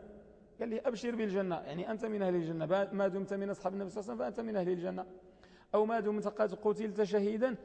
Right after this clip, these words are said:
فأنت من أهل الجنة، أبشر بالجنة. قال له النبي صلى الله عليه وسلم: "وما يدريك لعله كان يتكلم بما لا يعنيه ويبخل بما لا يغنيه". ما يدريك أنه من أهل الجنة؟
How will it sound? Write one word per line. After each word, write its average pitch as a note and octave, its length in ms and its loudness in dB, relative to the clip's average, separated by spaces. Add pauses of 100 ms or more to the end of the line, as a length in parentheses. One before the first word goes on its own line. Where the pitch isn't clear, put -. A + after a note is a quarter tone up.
(120)
فأنت C4+ 260 0
من C4+ 180 4
أهل A3 100 4
الجنة، G3+ 440 2 (920)
أبشر A#3+ 400 2
بالجنة. G3+ 460 -2 (540)
قال D#3 260 -2
له D3 140 -4
النبي D#3 200 -10
صلى - 140 -12
الله C3+ 120 -10
عليه D3+ 120 -8
وسلم: E3 100 -10 (720)
"وما D3 360 -4
يدريك B2+ 500 -6 (1200)
لعله D3+ 540 -6
كان D#3 220 -8
يتكلم D3 640 -8
بما C#3+ 280 -6
لا D3 60 -6
يعنيه C#3+ 380 -6 (1120)
ويبخل G3 1600 -4 (420)
بما F#3+ 320 0
لا G3 100 2
يغنيه". D3 440 -2 (640)
ما F#3 60 4
يدريك G#3+ 320 -2
أنه G#3 180 0
من G3+ 160 -4
أهل F#3+ 140 0
الجنة؟ F3+ 400 -6